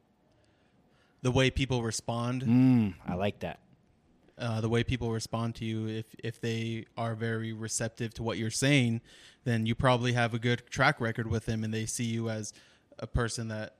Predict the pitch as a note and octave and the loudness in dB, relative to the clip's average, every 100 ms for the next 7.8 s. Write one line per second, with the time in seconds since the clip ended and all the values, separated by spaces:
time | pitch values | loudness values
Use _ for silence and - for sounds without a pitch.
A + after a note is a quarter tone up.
0 | _ _ _ _ _ - C3 B2 B2 D3 | _ _ _ _ _ -8 -6 -4 -2 2
1 | D#3 B2+ A#2 C3+ A#2+ A#2 B2 A#2 A#2+ A2+ | 2 0 -2 0 0 0 -2 0 -2 0
2 | A#2 - B2+ B2 A#2 A#2 - A#2+ - A#2 | -2 -2 -2 -2 -4 -4 -4 -4 -4 -2
3 | A#2 A2+ A2+ - A#2 A#2 B2+ A#2 A#2+ - | -2 -2 -4 -4 -4 -2 -2 0 -2 -2
4 | A#2 A#2 A#2 - - - A#2 G#2+ A#2 A#2 | -4 -4 -6 -12 -20 -6 -6 -4 -4 -4
5 | A2+ - - _ - - _ C3 B2 C3 | -4 -8 -14 _ -20 -20 _ -4 -2 0
6 | C#3 E3+ C3+ D#3 C#3 C3 A#2+ C#3 C3 A#2+ | 2 4 4 2 2 0 0 2 2 0
7 | - D3 C3 B2 C3+ B2+ A2+ | -2 0 2 4 4 4 2